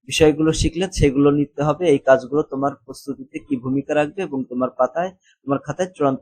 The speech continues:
তালিকাটি তৈরি করতে হবে। তাহলে এটা, এখানে তিনটা প্রশ্ন আছে। তো তিনটা প্রশ্নের প্রথম প্রশ্ন আছে, আহ, কি, যে দলের আলোচনার মাধ্যমে নতুন, আহ, বিষয় সম্পর্কে জানা গেল। কি জানা গেল?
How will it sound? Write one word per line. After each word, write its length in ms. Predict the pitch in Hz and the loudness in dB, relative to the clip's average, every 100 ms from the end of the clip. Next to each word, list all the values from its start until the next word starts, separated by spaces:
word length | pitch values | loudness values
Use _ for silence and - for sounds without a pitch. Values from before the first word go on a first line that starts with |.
| - | -2
তালিকাটি 420 | 131 123 123 117 | -2 0 -4 -6
তৈরি 200 | 110 107 | -6 -6
করতে 300 | 101 98 _ | -6 -16 _
হবে। 180 | 101 - | -20 -20
তাহলে 460 | _ _ - 160 160 | _ _ -4 4 6
এটা, 180 | 170 | 6
এখানে 300 | 170 143 170 | 2 0 -4
তিনটা 300 | 175 170 147 | -2 0 0
প্রশ্ন 360 | 135 127 - 117 | 0 -2 -6 -12
আছে। 240 | 107 - - | -14 -14 -14
তো 100 | 151 | -12
তিনটা 300 | 151 160 160 | -10 -4 -4
প্রশ্নের 360 | 156 151 170 170 | -4 -12 -12 -16
প্রথম 280 | 143 - 160 | -16 -12 -10
প্রশ্ন 320 | 160 151 135 | -10 -10 -12
আছে, 220 | - 123 _ _ _ _ - | -10 -14 _ _ _ _ -4
আহ, 100 | 135 - | -4 -2
কি, 180 | 190 214 _ _ 127 | -6 -6 _ _ -6
যে 120 | 135 | -2
দলের 300 | 143 143 156 | 4 6 6
আলোচনার 460 | 139 139 147 147 | 6 2 -2 -2
মাধ্যমে 420 | 139 135 - 170 180 | 2 0 0 -6 -4
নতুন, 420 | 143 - 175 196 _ _ _ - | -6 -8 -10 -10 _ _ _ -4
আহ, 360 | 135 135 135 127 | 2 4 4 2
বিষয় 300 | 139 170 170 | 0 0 -2
সম্পর্কে 500 | 156 143 151 - 185 | -4 -6 -8 -8 0
জানা 280 | 135 127 | 2 2
গেল। 180 | 107 107 | -2 -4
কি 200 | - - | -6 -4
জানা 280 | - 143 123 | 4 4 4
গেল? 200 | 107 101 | -2 -6